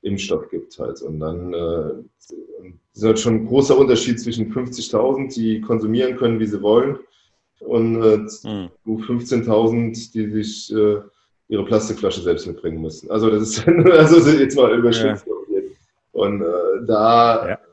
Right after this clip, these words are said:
Speaker 1: muss man mal sehen. Aber Hauptsache, jeder Fan mehr, der im Stadion drin ist, ist uns herzlichst willkommen, denn, äh, ich weiß nicht, ich weiß nicht, wie du die, äh, Spiele empfindest, aber,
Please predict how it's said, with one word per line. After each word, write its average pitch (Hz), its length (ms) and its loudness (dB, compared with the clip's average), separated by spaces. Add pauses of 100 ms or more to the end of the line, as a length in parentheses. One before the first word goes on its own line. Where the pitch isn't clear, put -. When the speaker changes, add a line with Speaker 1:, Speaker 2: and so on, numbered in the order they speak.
Speaker 1:
muss 120 160 -6
man 107 80 -4
mal 98 100 0
sehen. 98 180 0
Aber 101 140 2
Hauptsache, 123 680 4
jeder 123 320 4
Fan 113 640 2 (300)
mehr, 123 300 6
der 113 160 4
im 107 80 -2
Stadion 104 480 2
drin 110 280 0
ist, - 160 -6
ist - 140 -20
uns 98 400 -10 (440)
herzlichst 113 640 0
willkommen, 107 480 0
denn, 95 440 -4 (120)
äh, 90 360 -2 (720)
ich 127 120 -12
weiß 104 180 -2
nicht, 104 140 -8
ich 110 180 -14
weiß 104 160 -2
nicht, 95 100 -10
wie 98 120 -6
du 120 140 0
die, 113 320 4
äh, 101 340 0
Spiele 113 340 0
empfindest, 107 520 0
aber, 95 380 -2